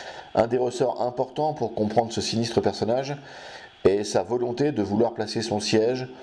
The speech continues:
au-dessus de tous les autres sièges. Et il y a un esprit de revanche contre Cyril et sa famille. Il expurgea tous ceux qui étaient liés de près ou de loin au précédent patriarche. Nous ne savons pas ce qui suscita cette haine de Dioscore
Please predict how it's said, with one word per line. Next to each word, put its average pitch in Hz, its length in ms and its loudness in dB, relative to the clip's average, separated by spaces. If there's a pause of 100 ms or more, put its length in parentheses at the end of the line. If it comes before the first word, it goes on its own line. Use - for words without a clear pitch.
(300)
au-dessus 131 580 2
de 104 80 2
tous 143 220 -2
les 120 180 0
autres 113 220 0
sièges. - 460 -2 (600)
Et 113 140 6
il 127 60 0
y 147 80 0
a 151 80 2
un 123 60 0
esprit 120 280 0
de 113 80 4
revanche 101 500 0
contre - 240 -2
Cyril 101 400 2
et 101 40 0
sa - 140 0
famille. 87 440 0 (640)
Il 104 100 6
expurgea 117 560 2
tous 127 140 -12
ceux 139 160 0
qui 117 160 -2
étaient 107 180 2
liés 107 180 2
de 101 80 2
près - 180 0
ou 117 100 2
de 107 80 0
loin 107 200 2
au 110 120 -2
précédent 107 360 0
patriarche. - 720 -2 (540)
Nous 104 100 4
ne 104 40 2
savons 117 340 2
pas 147 200 2
ce 147 80 -10
qui 104 180 -8
suscita 107 520 2
cette - 360 -4
haine 113 240 0
de 90 80 0
Dioscore 98 720 0